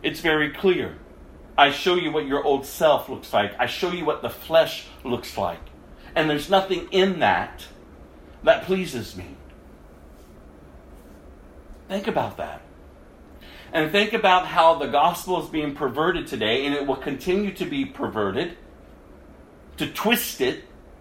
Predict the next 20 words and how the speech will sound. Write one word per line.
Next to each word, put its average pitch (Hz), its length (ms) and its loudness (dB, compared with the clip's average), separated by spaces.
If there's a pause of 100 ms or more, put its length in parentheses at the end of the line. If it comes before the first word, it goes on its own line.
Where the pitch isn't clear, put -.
(300)
to 190 100 -2
give 196 260 0
you 226 100 0
the 196 100 4
right 180 300 6
to - 80 -6
live 160 140 2
however 143 280 4
you 123 140 -4
want. 104 280 -2 (1300)
And 156 140 4
where 185 140 6
do 214 60 -2
you 214 120 -2
see 208 260 -6
that 190 280 0 (180)
in 131 180 -6
Scripture? - 560 -6 (4000)
Be 202 100 -2
careful 214 720 2